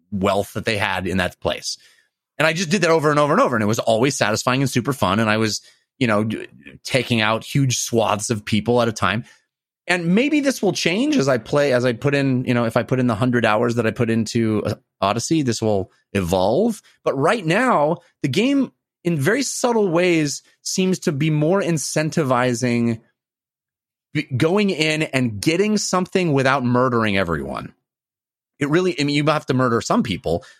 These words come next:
but it's not, it doesn't incentivize just wiping out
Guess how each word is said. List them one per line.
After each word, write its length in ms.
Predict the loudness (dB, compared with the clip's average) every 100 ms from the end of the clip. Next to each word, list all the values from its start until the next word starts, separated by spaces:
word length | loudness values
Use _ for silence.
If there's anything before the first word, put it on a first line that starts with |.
| _
but 80 | -2
it's 160 | 0
not, 260 | 0 0 0
it 80 | 0
doesn't 220 | 0 0
incentivize 760 | -2 0 -2 -2 0 2 0 0
just 260 | -2 -4 -14 _ _ -4
wiping 600 | 0 2 2 0 0 0
out 500 | 0 0 -2 -4 -8